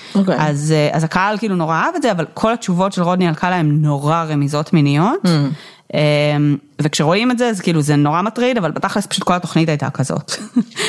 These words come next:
Speaker 2: אז,
Speaker 1: הבנתי.
Speaker 2: אה, כן. אבל זה מטריד, כאילו either way הוא מטריד, הוא זוכה בתוכנית, זאת אומרת, הוא ה-,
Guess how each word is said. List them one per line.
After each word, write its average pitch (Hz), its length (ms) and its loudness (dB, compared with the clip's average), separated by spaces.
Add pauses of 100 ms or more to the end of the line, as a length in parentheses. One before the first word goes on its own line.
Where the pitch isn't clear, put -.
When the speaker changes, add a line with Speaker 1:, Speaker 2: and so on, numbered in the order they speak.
(300)
Speaker 2:
אז, 156 160 2
Speaker 1:
הבנתי. 147 140 0
Speaker 2:
אה, 143 280 2 (1000)
כן. 120 200 -2 (360)
אבל 220 120 0
זה 277 100 -2
מטריד, 202 440 -2
כאילו 160 260 2
either 208 140 2 (200)
way 185 340 0
הוא 160 160 2
מטריד, 247 520 0 (400)
הוא 214 120 4
זוכה 170 420 -2 (540)
בתוכנית, 196 840 0
זאת - 120 -6
אומרת, 165 280 2
הוא 180 140 4
ה-, 180 60 2